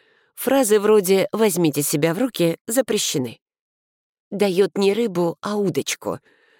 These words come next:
Вы должны научиться адаптировать стратегии своего поведения под вашего кактуса. Сломает ваши шипы, те самые, что мешают увидеть в колючках силу,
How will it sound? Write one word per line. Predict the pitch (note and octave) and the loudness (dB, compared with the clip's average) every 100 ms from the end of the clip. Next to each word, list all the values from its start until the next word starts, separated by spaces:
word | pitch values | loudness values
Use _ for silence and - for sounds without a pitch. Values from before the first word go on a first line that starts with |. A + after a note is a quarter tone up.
| _ | _
Вы | - G3 | 0 2
должны | E3 E3 D3 E3+ | 2 0 2 4
научиться | D3+ D#3+ D3+ - F3+ - A#2+ | 4 2 0 -4 -4 -2 0
адаптировать | D3 D3+ - E3+ D#3 D3+ | 0 -2 0 2 2 0
стратегии | - D3+ D3+ D#3+ B2+ C#3 | -2 -4 -2 -2 0 -2
своего | C#3+ D#3 D3+ D3 C3 | -2 2 4 4 2
поведения | C#3+ C3+ - F#3 A#3 D#3+ C3+ - | 0 -2 -2 -2 0 0 0 -4
под | G3+ E3+ | -4 -2
вашего | C3+ C3 - A2 B2 | -4 -6 -6 -8 -10
кактуса. | G#2 - - - - - _ _ _ _ _ _ _ _ _ - | -12 -14 -12 -8 -10 -12 _ _ _ _ _ _ _ _ _ -6
Сломает | - F#3+ F#3 A3+ A3 - | 0 0 0 -2 -2 -4
ваши | G#3 G3 - - | -2 -2 -4 -6
шипы, | - D3+ C3+ A2 - _ _ _ _ | -6 -4 -4 -4 -8 _ _ _ _
те | - C#4 | -2 -2
самые, | - B3 D#3 C3 D3+ | 0 0 2 2 0
что | - F#3 | 0 0
мешают | F3+ - F3 E3 F3 | 0 0 2 2 2
увидеть | E3 E3+ D#3 - | 0 0 -2 -2
в | |
колючках | D#3+ E3 F#3+ - E3 D#3+ | -4 -2 -2 -4 -4 -4
силу, | - - A3 C#3 A#2 | -6 -2 0 0 -2